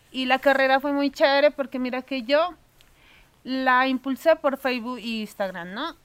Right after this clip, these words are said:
Y en ese tiempo más por Facebook y por amigos de todos los del, eh, gimnasios de Pasto, pues, Zona Cardio, el Body for, eh, mis amigos como ciclistas o, o, o de correr.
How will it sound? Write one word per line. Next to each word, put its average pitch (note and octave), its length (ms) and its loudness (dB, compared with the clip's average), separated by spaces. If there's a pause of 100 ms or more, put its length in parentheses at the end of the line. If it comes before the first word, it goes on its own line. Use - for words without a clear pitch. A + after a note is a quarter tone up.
(220)
Y B3 100 -10
en B3+ 100 -4
ese B3+ 180 -4
tiempo D4+ 340 -4
más A3+ 180 -4
por A3 180 -8
Facebook A3 440 -8
y A#3 100 -10
por A#3+ 320 -8
amigos B3+ 460 -2
de B3 260 -2 (500)
todos D4 280 8
los D4 120 4
del, B3+ 300 -2
eh, A#3 640 -4
gimnasios A#3+ 540 -2
de A#3 100 -6
Pasto, A3+ 320 -6
pues, A3 200 -10
Zona G#3+ 320 -6
Cardio, A#3 680 2 (360)
el A#3 240 -6
Body G#3+ 240 -6
for, B3 680 -4
eh, A3 340 -8
mis A#3 220 -10
amigos A#3 320 -8
como A#3 260 -6
ciclistas B3+ 880 -4
o, A3 380 -2
o, G#3+ 400 -2 (100)
o A3+ 40 -2
de A3 120 -4
correr. A3+ 400 -2